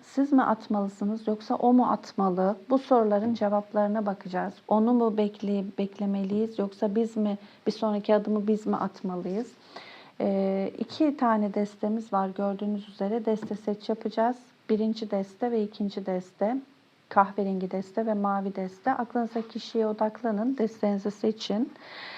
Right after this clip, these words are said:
Ee, varsa talepleriniz yorumlara yazabilirsiniz. Mümkün mertebe en hızlı şekilde, e, yayına,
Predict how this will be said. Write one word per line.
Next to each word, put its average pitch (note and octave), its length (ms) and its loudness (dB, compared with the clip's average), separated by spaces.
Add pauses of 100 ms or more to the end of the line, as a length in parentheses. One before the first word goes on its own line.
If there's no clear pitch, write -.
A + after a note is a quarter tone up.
(400)
Ee, G3 340 6
varsa C4 320 8
talepleriniz A#3+ 680 4
yorumlara A3+ 380 4
yazabilirsiniz. A3 920 0 (540)
Mümkün A3+ 300 0
mertebe G#3 440 0
en A#3 220 0
hızlı G#3 300 -2
şekilde, G#3+ 720 -2 (180)
e, F#3+ 580 -2 (680)
yayına, A3 720 0